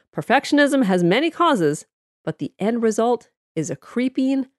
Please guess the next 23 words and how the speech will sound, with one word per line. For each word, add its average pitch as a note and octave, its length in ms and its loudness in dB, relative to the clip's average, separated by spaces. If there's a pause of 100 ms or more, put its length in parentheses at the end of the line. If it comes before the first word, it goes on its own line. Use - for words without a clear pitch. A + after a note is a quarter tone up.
(140)
constant C4 480 -4
inadequacy A#3 800 -2 (380)
and F#3+ 160 -4
fear D#3+ 440 -2 (140)
of E3 120 -6
failure. - 420 -10 (1080)
Now, F3 300 0 (220)
at D#3 160 0
the G3 80 8
end D4+ 140 4
of E4+ 60 0
the E4+ 60 2
day, D#3+ 380 2 (260)
everyone B3+ 480 4
is A3+ 140 0
looking F3 320 0
for D3 180 -4
security, C4 800 0 (380)
connection, G#3 720 -2 (300)
and D#3+ 140 -4
a D3+ 40 -2
bone-deep C4+ 680 2
feeling F#3 380 2